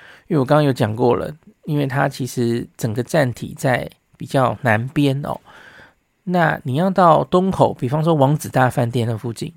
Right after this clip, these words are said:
或是要去看新宿的那个三D立体猫啊，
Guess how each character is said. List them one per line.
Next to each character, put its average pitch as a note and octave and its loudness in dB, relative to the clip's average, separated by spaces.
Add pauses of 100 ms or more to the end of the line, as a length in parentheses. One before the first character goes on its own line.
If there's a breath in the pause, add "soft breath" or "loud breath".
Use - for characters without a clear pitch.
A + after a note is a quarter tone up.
(140)
或 - -6
是 D3+ 0
要 D3 6
去 D3 -4
看 C#3+ 0
新 D3 -4
宿 C#3 -2
的 C3 0
那 C#3 -2
个 C3 0
三 D3 0
D D3 -2
立 D3 0
体 G#2+ -8
猫 B2 2
啊， - -2